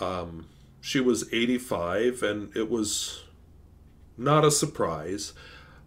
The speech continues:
Uh, she had cancer, and, uh, it had come back, and, you know, we knew it was a matter of time. I got to say goodbye to her on Thursday night. Uh,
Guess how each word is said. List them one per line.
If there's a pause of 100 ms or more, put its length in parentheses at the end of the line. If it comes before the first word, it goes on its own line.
(120)
Uh,
she (1300)
had
cancer,
and,
uh, (500)
it
had
come
back,
and, (1400)
you
know,
we (120)
knew
it
was
a
matter
of
time.
I
got
to
say
goodbye
to
her
on
Thursday
night. (920)
Uh,